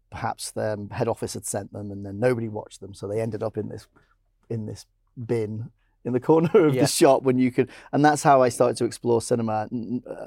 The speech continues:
Speaker 1: and then my first ever actual experience of programming, I always say this, I, you know, it wasn't official, but I wrote to the U C I in Preston,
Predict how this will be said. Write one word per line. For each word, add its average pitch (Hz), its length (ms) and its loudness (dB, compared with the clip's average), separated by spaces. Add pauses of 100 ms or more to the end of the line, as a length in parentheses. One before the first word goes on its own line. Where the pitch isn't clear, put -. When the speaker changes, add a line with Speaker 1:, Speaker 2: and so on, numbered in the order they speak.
Speaker 1:
and 123 240 -4
then 127 340 0 (380)
my 131 220 2
first 147 560 0 (180)
ever 127 480 2 (120)
actual 135 480 -2
experience 120 640 -2
of 113 100 -14
programming, 110 500 -2
I 113 120 -2
always 120 320 0
say 113 260 0
this, 104 260 -8
I, 101 100 -6
you 110 200 -8
know, 107 100 -4
it 110 160 -8
wasn't 127 300 0
official, 107 460 -4 (520)
but 127 100 6
I 127 120 6
wrote 131 440 4
to 127 120 0
the 123 100 0
U 117 180 0
C 123 160 -2
I 113 180 2
in 110 120 -4
Preston, - 500 -14